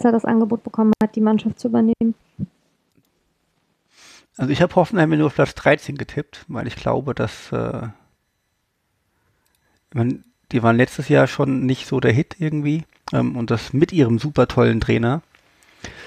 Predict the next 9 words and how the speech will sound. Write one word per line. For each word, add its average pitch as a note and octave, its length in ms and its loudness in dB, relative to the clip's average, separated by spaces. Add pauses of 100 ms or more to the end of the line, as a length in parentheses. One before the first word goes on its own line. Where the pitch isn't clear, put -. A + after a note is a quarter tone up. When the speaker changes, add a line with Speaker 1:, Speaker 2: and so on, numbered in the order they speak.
(560)
Speaker 2:
Und, A#2+ 460 0
äh, A2 400 6 (760)
jetzt - 260 0
fallen A#2+ 340 4
so C#3+ 120 0
viele D#3+ 160 -4
gute C3+ 220 -2
Leute B2+ 360 2
weg, - 260 -2